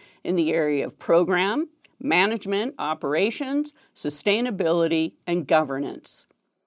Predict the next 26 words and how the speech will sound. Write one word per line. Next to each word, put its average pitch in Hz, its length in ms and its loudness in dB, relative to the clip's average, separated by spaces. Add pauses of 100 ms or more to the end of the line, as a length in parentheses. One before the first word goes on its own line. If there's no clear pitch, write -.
(160)
Strategic 415 720 -2
plans 190 420 -2
set 151 300 0
the - 80 -6
course. - 640 2 (400)
Having 233 360 2
a 202 40 0
plan 202 340 0
for 170 140 -6
the 165 100 -4
future 294 520 0
will 170 200 -2
attract 151 500 2
more 151 200 -2
support, 285 640 -4 (320)
increase 160 460 0
staff 180 540 0
and - 160 -2
board 160 280 0
investment, 208 720 -2 (220)
and 277 280 -2
ultimately 262 680 0
create 196 480 0
more 185 220 -2
social 156 480 -2
change. 156 680 -4